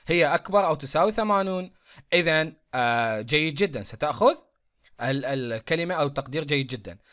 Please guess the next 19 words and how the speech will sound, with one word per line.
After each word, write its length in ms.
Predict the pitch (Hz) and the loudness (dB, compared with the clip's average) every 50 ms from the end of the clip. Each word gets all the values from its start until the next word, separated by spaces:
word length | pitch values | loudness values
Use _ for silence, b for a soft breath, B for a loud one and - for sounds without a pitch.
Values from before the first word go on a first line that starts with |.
| b b | b b
السبعة 340 | 135 139 - 196 190 175 196 | -4 0 2 2 4 4 4
وثلاثين 460 | 196 - 196 185 185 170 - 202 202 | 4 4 4 4 4 4 2 0 2
راسب 340 | 208 214 233 220 - 156 143 | 6 6 6 6 4 2 0
غير 200 | 135 165 196 202 | 2 4 4 4
مقبول 360 | 190 165 - 127 113 110 110 | 4 0 -2 -4 -6 -4 -2
لأنها 460 | 117 131 147 160 160 151 170 160 139 139 | 0 -2 -2 0 0 0 0 0 0 0
أقل 240 | 139 - 190 226 | 2 4 4 4
من 160 | 226 214 202 - | 2 0 -4 -4
تسعة 280 | - 190 - 170 185 | -2 0 2 4 4
وأربعين. 540 | 175 151 135 120 110 107 104 95 92 _ _ _ _ _ _ _ _ _ _ _ _ _ _ _ _ _ _ _ _ _ _ _ _ _ _ _ - b b b b b b | 4 4 2 0 -4 -4 -6 -10 -16 _ _ _ _ _ _ _ _ _ _ _ _ _ _ _ _ _ _ _ _ _ _ _ _ _ _ _ -20 b b b b b b
الخمسة 380 | 131 143 139 196 196 - - 185 | -4 0 2 2 2 2 4 2
وخمسين 420 | 170 - 175 160 - - 214 226 | 2 2 0 -2 -2 0 0 0
مقبول، 460 | 220 180 - - 143 160 147 120 101 - | 2 0 0 0 0 -2 0 0 -2 -4
الثمانية 440 | 110 - - 156 147 160 180 180 | -6 -4 -2 0 2 2 2 2
وخمسين 460 | 170 151 - 165 156 - - 202 208 202 | 0 -2 -2 -4 -4 -4 -2 -2 -2 -2
مقبول، 400 | 175 143 - 151 156 143 110 95 | -4 -4 -4 -4 -4 -2 -2 -4
الاثنين 420 | - 110 117 - - 139 147 165 | -6 -8 -10 -10 -6 -6 -4 -4
وتسعين 440 | 165 156 - - 151 170 196 214 180 | -4 -4 -4 -4 -4 -4 -4 -4 -4
امتياز، 640 | 160 147 139 - 170 170 147 113 104 107 101 - | -6 -8 -6 -2 2 4 4 4 2 -2 -6 -12